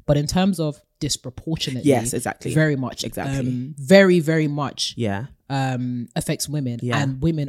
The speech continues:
Speaker 1: across the board,
Speaker 2: Right.
Speaker 1: right? You've, whatever race you are, whatever,
Speaker 2: Yeah.
Speaker 1: um, social class you are, wherever you're from,
Speaker 2: Right.
Speaker 1: there is some semblance of beauty, aesthetics,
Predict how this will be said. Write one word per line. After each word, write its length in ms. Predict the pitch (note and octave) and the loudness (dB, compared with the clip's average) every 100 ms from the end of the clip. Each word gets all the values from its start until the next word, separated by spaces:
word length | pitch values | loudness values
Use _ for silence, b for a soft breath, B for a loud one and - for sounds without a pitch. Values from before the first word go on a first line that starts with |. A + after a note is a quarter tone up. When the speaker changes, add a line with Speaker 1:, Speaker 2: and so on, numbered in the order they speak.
| - | -6
Speaker 1:
across 600 | C#3 - - D#3 - - | -10 -10 -12 -8 -6 -2
the 100 | B2+ | 0
board, 320 | A#2+ B2 A2+ | 2 2 2
Speaker 2:
Right. 180 | A#2 A2 | 2 2
Speaker 1:
right? 260 | - - B2+ | 0 -2 -4
You've, 200 | C3 - - _ _ D3 | -6 -8 -20 _ _ 0
whatever 360 | D#3 E3 D3 | 4 4 4
race 300 | C3 C3 - | -2 -2 -2
you 160 | C3+ C3 | -4 -4
are, 180 | B2+ B2 | -4 -4
whatever, 400 | B2+ C#3+ D#3 D3 C#3 | 0 2 2 2 0
Speaker 2:
Yeah. 80 | C3 | 0
Speaker 1:
um, 80 | |
social 340 | B2 C3+ B2+ B2 | -2 -2 -4 -4
class 340 | - B2 - | -6 -6 -6
you 120 | C3 B2 | -4 -4
are, 120 | A#2+ b b - | -6 b b 4
wherever 480 | D3 D3 E3+ E3+ | 4 4 2 0
you're 240 | D#3 C#3 B2+ | 2 2 0
from, 520 | - F#3 D3 A#2+ C#3 | 0 0 0 -2 -6
Speaker 2:
Right. 320 | D3 B2+ A#2 - _ - | -8 -8 -10 -12 _ 4
Speaker 1:
there 180 | D3+ D3 - | 6 6 4
is 160 | E3+ D3 | 2 2
some 300 | - D#3+ D#3+ | 0 0 2
semblance 540 | F3+ D#3+ C#3+ C3+ - - | 0 0 -2 -4 -6 -4
of 360 | C3+ B2+ B2+ - _ | -2 0 -2 -8 _
beauty, 420 | D#3+ D#3+ - A#2+ - | 2 2 0 -10 -10
aesthetics, 600 | B2 D#3+ C#3 C3+ A#2+ | -10 -6 -6 -8 -14